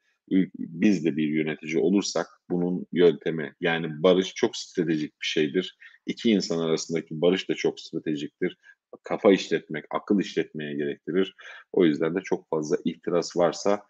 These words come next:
bunları da herhalde devlet başkanı, yani Putin gibi bir adam devlet başkanı da yapmamak gerekir ama diğer taraftan yani bir komedyenin de cumhurbaşkanı olmaması lazım.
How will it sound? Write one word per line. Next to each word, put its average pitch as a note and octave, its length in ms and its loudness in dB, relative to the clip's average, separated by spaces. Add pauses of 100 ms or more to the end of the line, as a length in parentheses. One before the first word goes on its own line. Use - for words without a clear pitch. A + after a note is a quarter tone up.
(360)
bunları D#2 320 -2
da D#2+ 60 -2
herhalde E2 460 0
devlet E2 400 0
başkanı, C#2 480 -6
yani D2 220 -4 (100)
Putin - 280 -8
gibi C2+ 160 -6
bir - 200 -14 (100)
adam D#2 220 -10
devlet D#2 380 -2
başkanı C#2 440 -8
da F#2+ 180 4 (520)
yapmamak D2+ 460 0
gerekir C#2+ 280 2
ama F2+ 340 6
diğer F2 200 6
taraftan G#2+ 540 4 (540)
yani D#2+ 180 0
bir E2 100 -4
komedyenin F#2+ 640 2
de D2 100 2
cumhurbaşkanı F2 680 0
olmaması D2 600 0
lazım. C#2 500 -6